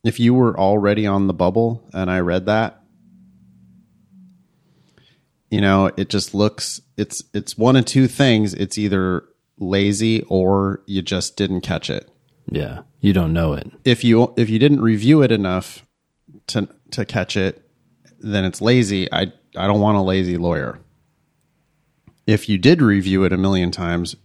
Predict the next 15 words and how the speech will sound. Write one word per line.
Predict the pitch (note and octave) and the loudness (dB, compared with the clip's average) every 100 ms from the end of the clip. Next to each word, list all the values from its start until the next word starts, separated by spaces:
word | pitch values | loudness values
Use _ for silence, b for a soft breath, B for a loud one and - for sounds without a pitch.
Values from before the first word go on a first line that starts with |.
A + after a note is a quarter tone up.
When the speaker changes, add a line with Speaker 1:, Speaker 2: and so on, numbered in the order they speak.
| _ | _
Speaker 1:
but | G2+ G2+ | -2 -2
you | F#2 | -2
just | F2 G#2 F#2 - | 0 0 -2 -2
didn't | G2+ F2 | -2 -2
catch | - A2 A#2 | -4 -4 0
it | E3 - | -2 -2
'cause | A2+ F#2 | -4 -4
you | F2+ E2+ _ _ | -6 -10 _ _
don't | F#2 E2+ - _ _ | -4 -2 -6 _ _
naturally | G2 F2 - F#2 F2 | -4 -4 -4 -2 -2
catch | E2 G#2 - | 0 -2 0
that | - A#2+ | -2 -2
sort | - B2+ | 0 -2
of | B2+ | 0
thing, | C#3+ D3 | 0 0